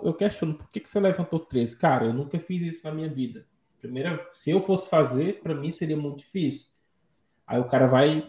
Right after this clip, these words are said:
levantou um e disse, "Não, cara, isso aqui a gente fez, já tá todo documentado, é só, é só seguir o passo a passo." Ah, então beleza.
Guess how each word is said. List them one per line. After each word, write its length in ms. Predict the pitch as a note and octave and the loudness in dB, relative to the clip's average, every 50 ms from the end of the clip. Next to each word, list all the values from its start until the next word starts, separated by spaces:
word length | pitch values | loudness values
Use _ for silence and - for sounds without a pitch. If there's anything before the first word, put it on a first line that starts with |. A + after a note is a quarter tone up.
| - | -2
levantou 480 | C#3 C#3+ C#3 C3+ D3+ C#3+ C3+ - C#3+ D3 | 2 2 2 2 2 0 0 0 0 0
um 60 | D3+ | 0
e 20 | C#3 | -2
disse, 180 | C#3 C#3 - | -2 -4 -4
"Não, 160 | D#3 D#3 D#3+ | -2 -2 -2
cara, 200 | D#3+ - C3 A#2 | -2 -4 -4 -6
isso 120 | A2+ - C#3 | -4 -4 -6
aqui 140 | C3 - C3 | -4 -2 -2
a 40 | B2+ | -2
gente 240 | D#3 D#3 D3+ - - | -2 -2 -4 -6 -6
fez, 340 | - - C3 C#3+ D#3+ D#3 | -2 0 2 2 2 2
já 100 | - D3+ | 2 0
tá 200 | C3+ - - C#3+ | -2 0 -2 -2
todo 240 | C#3 - - D#3+ D#3 | -2 0 -2 -2 -2
documentado, 920 | C#3+ D3 D3+ D3 - C#3 C#3 C#3 - - C3+ B2+ C#3 D3+ D#3+ F3 F3 E3+ E3 - - _ _ | 0 -2 -4 -4 -6 -8 -8 -8 -6 -2 0 2 2 2 0 0 -4 -6 -8 -8 -16 _ _
é 120 | _ C#3+ - | _ -10 -10
só, 520 | - - - D3+ D#3 E3 F3+ F3+ - - - - _ _ _ _ _ _ _ _ _ - - - - - | -6 -2 2 2 2 2 0 -2 -6 -8 -16 -20 _ _ _ _ _ _ _ _ _ -20 -20 -20 -12 -10
é 60 | D3 | -10
só 180 | C#3+ - E3 E3 | -2 0 0 0
seguir 240 | - - F3 E3 | 2 0 2 2
o 60 | F3 E3+ | 2 2
passo 240 | - E3+ E3+ F#3+ | 2 2 2 2
a 20 | E3 | 0
passo." 400 | - - B2+ A2+ A#2+ - - - | 2 2 2 2 2 0 -4 -8
Ah, 220 | - D#3 D3+ B2+ A#2+ | -4 -4 -2 -2 -4
então 160 | - C#3+ C#3 | -4 -4 -4
beleza. 360 | D3+ F3 E3 C#3 B2 A#2 A2 | -2 -2 -2 -2 -2 -2 -6